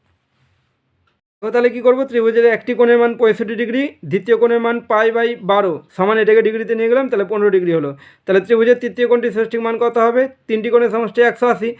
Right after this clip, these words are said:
তাহলে একশো আশি ডিগ্রি মাইনাস এই দুটো কোণের সমষ্টির যোগফলটা বিয়োগ করে দেবো, তাহলে একশো আশি ডিগ্রি মাইনাস পঁয়ষট্টি plus পনেরো, তাহলে হচ্ছে একশো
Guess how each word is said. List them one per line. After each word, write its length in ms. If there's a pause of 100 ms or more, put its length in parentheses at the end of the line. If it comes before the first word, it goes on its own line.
(220)
তাহলে 220
একশো 200
আশি 140
ডিগ্রি 160 (120)
মাইনাস 260 (120)
এই 100
দুটো 180
কোণের 220
সমষ্টির 400
যোগফলটা 500 (100)
বিয়োগ 200
করে 160
দেবো, 140 (380)
তাহলে 200
একশো 180
আশি 140
ডিগ্রি 220
মাইনাস 320
পঁয়ষট্টি 400
plus 220
পনেরো, 320
তাহলে 200
হচ্ছে 200 (500)
একশো 200